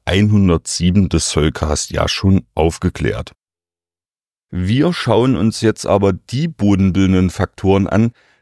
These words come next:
die eine besonders prägende Rolle bei der Bildung von A-C-Böden spielen. Die Zeit, das Klima, die Vegetation und das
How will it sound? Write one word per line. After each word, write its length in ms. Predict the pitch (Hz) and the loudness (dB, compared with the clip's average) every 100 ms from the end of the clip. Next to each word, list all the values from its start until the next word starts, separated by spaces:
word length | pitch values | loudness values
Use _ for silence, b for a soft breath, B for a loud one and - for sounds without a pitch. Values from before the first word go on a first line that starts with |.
| b | b
die 80 | - | 0
eine 220 | 104 107 | 2 2
besonders 800 | 87 95 82 92 113 127 120 - | 0 -2 0 2 2 2 -2 -6
prägende 760 | - - 78 87 117 131 107 | -14 -8 0 0 2 0 0
Rolle 340 | 95 85 92 95 | 0 2 2 0
bei 200 | 82 82 | 0 0
der 120 | 85 | 0
Bildung 400 | 78 92 101 98 | 0 2 2 0
von 240 | - 90 - | -2 -4 -4
A-C-Böden 800 | 76 - 92 110 - 76 73 | -6 -4 -2 -2 -2 -4 -6
spielen. 400 | 67 - 64 62 - _ _ _ _ - | -10 -10 -12 -12 -14 _ _ _ _ -8
Die 140 | 85 | -6
Zeit, 720 | - - 76 80 135 - - _ _ _ _ _ _ | -6 -4 -2 0 0 -4 -12 _ _ _ _ _ _
das 240 | - 73 - | -8 -6 -8
Klima, 720 | - 67 80 107 117 120 123 - _ _ _ _ | -10 -4 0 2 2 0 -2 -8 _ _ _ _
die 100 | 95 | -2
Vegetation 960 | 87 85 82 82 73 - 82 101 139 185 _ _ | 0 0 -2 -4 -6 -4 0 2 0 -2 _ _
und 440 | 104 156 190 - - | 0 0 0 -6 -6
das 240 | 131 - | -4 -4